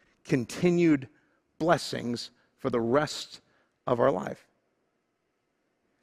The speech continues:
And if we are continuing to receive blessings because the Holy Spirit is in our life, in every moment of our life,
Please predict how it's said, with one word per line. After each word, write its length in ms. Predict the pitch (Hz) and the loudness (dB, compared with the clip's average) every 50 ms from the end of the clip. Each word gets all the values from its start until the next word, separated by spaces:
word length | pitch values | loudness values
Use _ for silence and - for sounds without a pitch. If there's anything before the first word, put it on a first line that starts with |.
| _ _ _ _ - - | _ _ _ _ -4 0
And 120 | 170 165 165 | 2 4 6
if 260 | 165 214 220 - - | 6 6 6 4 2
we 160 | 240 247 233 | 0 2 4
are 100 | 190 175 | 4 2
continuing 840 | - - - 196 160 - - - - 240 247 247 240 226 214 214 202 - | 2 2 0 0 2 2 2 2 2 2 2 2 4 4 4 4 2 2
to 160 | - 202 185 | 0 0 2
receive 520 | 165 165 156 - - 220 208 185 160 135 | 2 2 2 0 0 0 0 0 -2 -2
blessings 600 | 127 170 180 185 185 - - 131 113 123 147 143 | -2 0 2 2 0 0 -2 -4 -4 -2 -2 -2
because 340 | 135 147 139 - 180 156 139 | -2 -2 2 4 4 4 4
the 80 | 151 117 | 2 0
Holy 280 | - 180 196 202 180 | 2 4 4 4 2
Spirit 380 | - - - 196 185 175 175 - | 0 -2 0 4 4 4 4 2
is 180 | 151 139 131 - | 0 -2 -2 -2
in 200 | - 175 180 185 | -2 -2 0 0
our 200 | 156 160 147 139 | 2 2 2 2
life, 480 | 151 156 123 110 117 139 - - - _ _ _ _ _ _ _ _ _ _ _ - | 2 0 0 0 0 0 -2 -6 -20 _ _ _ _ _ _ _ _ _ _ _ 2
in 160 | 160 170 - - | 2 2 4 4
every 300 | 170 185 160 170 180 170 | 4 4 6 6 4 6
moment 460 | 156 156 175 220 233 202 175 151 - | 6 6 6 6 6 4 2 2 0
of 160 | - 120 110 | -4 -4 -2
our 160 | 117 110 107 98 | -2 -2 -2 -2
life, 420 | 87 80 90 113 - - _ | -4 -6 -8 -8 -12 -16 _